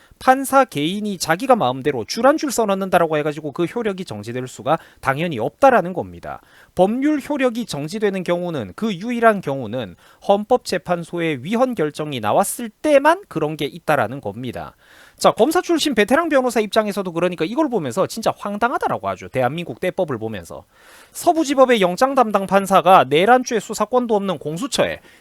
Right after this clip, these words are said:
체포영장을 발부해 준 것부터가 그러니까 코미디 같은 일인데, 심지어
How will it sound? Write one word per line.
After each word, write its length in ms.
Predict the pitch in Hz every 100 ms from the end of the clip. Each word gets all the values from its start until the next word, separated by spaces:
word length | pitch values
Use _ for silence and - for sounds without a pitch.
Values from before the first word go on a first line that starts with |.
| -
체포영장을 800 | - 277 - 294 233 214 190 180
발부해 440 | 135 175 233 262
준 160 | 214 208
것부터가 720 | 208 - 226 - 233 233 269
그러니까 380 | 180 156 165 156
코미디 300 | - 185 190
같은 280 | 196 - 208
일인데, 440 | 143 147 123 127 _ _ _ - - -
심지어 420 | - 254 277 269